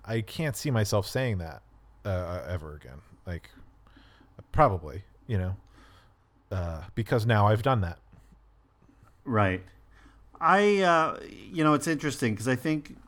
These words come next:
Speaker 2: Guardians, like, does a lot of what this movie tries to do, uh, but on a much grander scale and much more successfully.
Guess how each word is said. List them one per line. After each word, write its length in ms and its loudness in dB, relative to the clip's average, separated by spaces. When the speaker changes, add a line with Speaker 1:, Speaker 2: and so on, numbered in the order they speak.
Speaker 2:
Guardians, 920 4
like, 480 -2
does 260 2
a 80 0
lot 320 2
of 120 -2
what 240 -2
this 260 -4
movie 360 -2
tries 520 -4
to 120 -6
do, 460 0
uh, 60 -6
but 160 -2
on 140 2
a 60 0
much 460 0
grander 540 0
scale 640 -2
and 220 -4
much 320 -2
more 160 -2
successfully. 920 -4